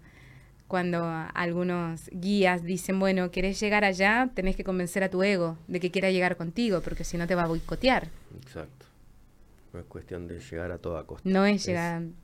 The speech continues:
Speaker 1: o sea,
Speaker 2: tenemos que llegar todos.
Speaker 1: Claro,
Speaker 2: <laughs>
Speaker 1: claro. Y a mí también me ha pasado un poco eso en relación a que hay un aspecto mío que tiene interés. Ahí está, mira, el mito del carro alado.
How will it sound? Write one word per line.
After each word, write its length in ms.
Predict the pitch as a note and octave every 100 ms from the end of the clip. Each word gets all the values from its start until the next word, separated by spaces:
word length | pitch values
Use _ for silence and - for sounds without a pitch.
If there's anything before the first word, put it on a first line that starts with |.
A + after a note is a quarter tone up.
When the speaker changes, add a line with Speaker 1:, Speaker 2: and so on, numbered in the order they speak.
| - - - -
Speaker 1:
o 60 |
sea, 400 | - - F3+ E3+
Speaker 2:
tenemos 180 | E3 -
que 60 | -
llegar 180 | G#2 -
todos. 420 | D#2+ D2+ - -
Speaker 1:
Claro, 380 | F#3 G3 C4+ A#3
Speaker 2:
<laughs> 340 | B2+ D#3+ C3
Speaker 1:
claro. 400 | C3+ G3 B3+ G3+
Y 140 | F3 F3+
a 100 | F3+
mí 160 | F#3 A3
también 320 | C#4 B3 C4+
me 60 | B3
ha 60 |
pasado 360 | F#3+ E3+ F#3 F3+
un 120 | F3+
poco 280 | F3+ F3 F3+
eso 260 | F3 E3+ F#3+
en 60 |
relación 380 | F3+ F3 - F#3
a 60 | F3+
que 120 | E3
hay 140 | E3 F#3+
un 80 | A3
aspecto 380 | - G3 F3 G3
mío 360 | G3+ F3+ F3
que 100 | E3+
tiene 380 | E3 F3 F#3+ F#3
interés. 680 | F3+ E3+ E3 F3 F#3+ F3+ -
Ahí 200 | - F3 F3
está, 220 | - D#3
mira, 240 | D#3 D3 D3 - - - -
el 60 | E3+
mito 200 | E3+ F3
del 80 | E3
carro 200 | D#3+ D#3
alado. 320 | D3+ D3+